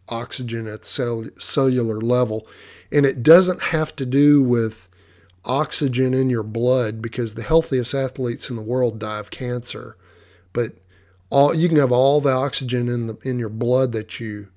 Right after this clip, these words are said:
can possibly carry, but if the cell is blocked in an area, it's going to eventually go cancerous, uh, and because it can't, it can't feed off that oxygen, and then it'll begin to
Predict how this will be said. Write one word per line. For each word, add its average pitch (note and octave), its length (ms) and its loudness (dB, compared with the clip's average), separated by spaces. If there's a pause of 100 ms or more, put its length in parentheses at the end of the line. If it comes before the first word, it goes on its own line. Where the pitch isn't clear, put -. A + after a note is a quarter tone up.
(340)
can A#2+ 160 -8
possibly A#2+ 540 -4
carry, A#2 800 -2 (460)
but B2+ 120 0
if B2 180 0
the A#2+ 100 -8
cell D3+ 540 2
is A2+ 100 -2
blocked A#2 720 -4
in A#2+ 120 -6
an G#2+ 140 -10
area, A#2+ 340 -4
it's - 180 -16
going B2 320 -2
to A2+ 100 -4
eventually A2+ 520 -6
go A2 200 -8
cancerous, A2+ 960 -10 (680)
uh, G#2 480 -10 (1040)
and A2+ 480 -8
because A2+ 300 -6
it - 180 -18
can't, - 580 -8 (680)
it - 160 -10
can't - 260 -6
feed C#3+ 360 0
off A2+ 260 0
that A2 220 -6
oxygen, A2 720 -8
and A2+ 160 -10
then A#2+ 100 -8
it'll A2+ 180 -6
begin A2+ 380 -6
to G#2+ 200 -12